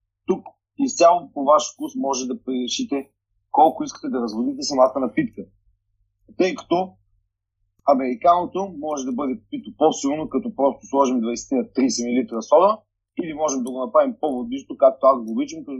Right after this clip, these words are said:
добавим около стотина милилитра сода. Леко разбъркваме, за да смесим трите съставки и гранираме с едно портокалово резенче. Вашата напитка е готова, да си я пиете, докато варите своите спагети.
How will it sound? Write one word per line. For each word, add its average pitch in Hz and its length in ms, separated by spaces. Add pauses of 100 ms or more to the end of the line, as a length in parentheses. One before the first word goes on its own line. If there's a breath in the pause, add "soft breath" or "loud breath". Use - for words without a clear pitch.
добавим 139 420
около 277 300
стотина - 300
милилитра 110 420
сода. 92 260 (540)
Леко 170 300
разбъркваме, 127 600 (320)
за 113 100
да 113 120
смесим 131 380 (720)
трите 262 240
съставки 208 520 (520)
и 190 160
гранираме 143 460
с - 80
едно 131 200
портокалово 127 640
резенче. 117 380 (540)
Вашата 139 320
напитка 123 360
е 110 140
готова, 160 320 (300)
да 113 140
си - 140
я - 120
пиете, 151 320
докато 123 380
варите 127 300
своите 120 300
спагети. 120 340